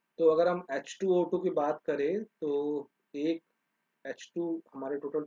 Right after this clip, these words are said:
two हैं, Oxygen हमारे वन बाय टू ओ टू का मतलब है एक है, तो एच टू ओ टू balance है, क्योंकि जितने यहाँ पे, जितने left hand side है उतने right hand side है।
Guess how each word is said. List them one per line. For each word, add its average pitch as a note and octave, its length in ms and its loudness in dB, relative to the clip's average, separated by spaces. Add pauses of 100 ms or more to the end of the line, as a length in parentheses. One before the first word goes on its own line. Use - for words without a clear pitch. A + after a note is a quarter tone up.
two F3+ 200 -2
हैं, E3 200 -4 (720)
Oxygen D3 440 -6
हमारे C3+ 480 -2
वन C3 200 -2
बाय C#3+ 140 0
टू C#3+ 120 -4
ओ C#3+ 100 4
टू C#3 100 -8
का C#3+ 100 -8
मतलब B2+ 340 -6
है B2 60 -4 (140)
एक D#3 120 -6
है, C3+ 80 -6
तो B2+ 180 -8
एच B2+ 180 -14
टू C#3 140 -6
ओ B2 40 -6
टू G3 220 -10 (1200)
balance B2+ 520 -2
है, A#2 60 -16 (220)
क्योंकि D3+ 360 -8
जितने D#3 380 -4
यहाँ C#3 300 -4
पे, F3 180 -2 (240)
जितने B2+ 320 -6
left C#3 300 -4
hand F3+ 100 -6
side F#3 260 -2
है G#3+ 60 0
उतने D3+ 260 -6
right B2 240 -6
hand F#3 120 -10
side B2 280 -10
है। B2 80 -12